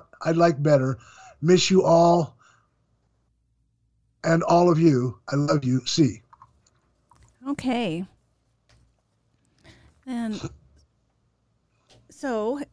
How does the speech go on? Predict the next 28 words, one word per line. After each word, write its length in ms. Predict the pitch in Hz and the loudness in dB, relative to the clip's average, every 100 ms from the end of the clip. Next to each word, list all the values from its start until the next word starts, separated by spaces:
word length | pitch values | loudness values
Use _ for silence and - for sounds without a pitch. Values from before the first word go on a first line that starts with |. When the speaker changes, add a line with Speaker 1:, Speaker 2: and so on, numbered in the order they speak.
| - | -6
Speaker 2:
his 220 | 269 254 | -4 -2
application's 680 | 247 262 - 202 196 185 185 | -6 -8 -12 -12 -10 -12 -12
finally 380 | 185 180 175 180 | -12 -10 -10 -8
been 220 | 185 180 | -6 -4
mailed. 400 | 160 139 110 - - - | -4 -6 -10 -14 -18 -18
<laughs> 180 | - | -6
I 100 | 240 208 | -4 -2
know 120 | 220 | 0
he 120 | 214 | -2
feels 300 | 202 214 190 185 - - | -2 -4 -4 -10 -20 -10
pretty 160 | 208 | -8
good 140 | 190 175 | -4 -2
about 200 | 175 170 | 2 0
Speaker 1:
Right. 80 | 202 | 0
Speaker 2:
that. 340 | 185 139 - - - - - - - _ 247 | -4 -4 -8 -20 -20 -20 -20 -20 -20 _ -18
Wh-, 160 | - 262 | -14 -6
do 100 | 330 | -4
you 80 | |
know 140 | 359 349 | -2 -4
Speaker 1:
Yep. 80 | 311 | -4
Speaker 2:
what 100 | - | -8
he 160 | 294 294 | -4 -2
means 260 | 294 277 | -2 -4
by 200 | 269 240 | -4 -4
the 140 | 214 208 | -4 -6
regular 360 | 233 247 214 | -6 -6 -8
preference 480 | 208 240 226 262 - | -10 -16 -16 -16 -20
statement? 380 | - 262 285 | -18 -16 -16